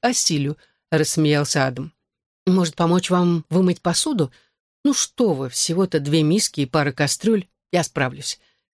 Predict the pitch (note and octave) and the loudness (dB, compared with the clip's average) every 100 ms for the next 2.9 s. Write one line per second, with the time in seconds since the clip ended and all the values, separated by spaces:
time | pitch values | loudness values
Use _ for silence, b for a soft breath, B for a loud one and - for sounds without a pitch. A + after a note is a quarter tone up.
0 | _ _ _ D3 D3 C3+ C3+ - C#3 G3 | _ _ _ -4 0 0 0 0 0 0
1 | G3 G3 - - G#3+ G3 - D#3+ D3 D#3+ | 0 -4 -4 -4 -2 -2 -2 0 2 2
2 | D#3 D3 D3 D3+ - C#3+ B2 - | 2 0 -2 -6 -6 -6 -6 -12